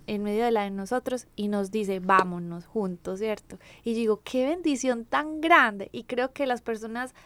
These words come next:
no se casan es porque desconocen la bendición tan grande que es tener a Dios como respaldo, como que, como cuidador, como que nos guarda, o sea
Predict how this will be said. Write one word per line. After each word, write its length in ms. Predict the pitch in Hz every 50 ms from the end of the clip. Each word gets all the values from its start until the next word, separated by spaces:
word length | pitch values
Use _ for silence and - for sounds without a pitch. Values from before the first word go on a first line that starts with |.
| - -
no 200 | 247 254 262 254
se 120 | 262 262 262
casan 320 | - 277 254 254 226 214
es 100 | 208 -
porque 320 | - 240 233 - - 208 196
desconocen 800 | 185 208 208 190 - - - 208 202 208 208 214 220 247 254
la 120 | 247 233 220
bendición 360 | 208 196 196 196 190 196 196
tan 160 | - 208 214
grande 280 | 233 254 247 233 220 208
que 100 | - 208
es 100 | 185 -
tener 440 | - 208 202 208 226 233 247 233 - - - - - -
a 140 | 208 208 208
Dios 320 | 214 214 202 202 190 - - - _
como 240 | - 240 220 220 208
respaldo, 720 | 202 190 190 - - - - 214 220 220 214 202 220 214 -
como 300 | - 214 208 196 190 -
que, 180 | - - 190 - - _ _ _ _
como 340 | - - 196 202 196 196 - - _ -
cuidador, 840 | - - 208 202 190 180 175 180 185 196 208 220 233 240 247 240 - - - - - - - _
como 380 | - - 240 233 226 220 214 -
que 160 | - 220 202
nos 320 | 196 196 190 185 - 196 - _ - - - - -
guarda, 520 | 208 220 233 240 240 226 214 233 240 233
o 40 | 220
sea 360 | 202 220 214 208 196 190 196